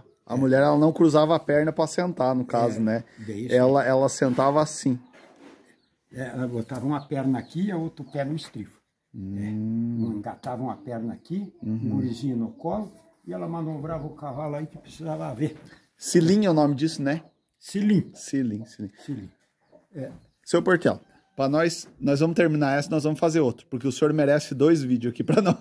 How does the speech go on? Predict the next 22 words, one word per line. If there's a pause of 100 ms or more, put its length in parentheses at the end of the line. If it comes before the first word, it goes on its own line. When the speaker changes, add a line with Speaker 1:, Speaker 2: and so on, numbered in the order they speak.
(1000)
Speaker 1:
O
senhor
é,
o
senhor
é
ilustre
pra
mim,
sabe?
Olha,
eu,
pra
mim, (300)
vou
dizer,
eu
vou
dizer
uma
coisa
assim,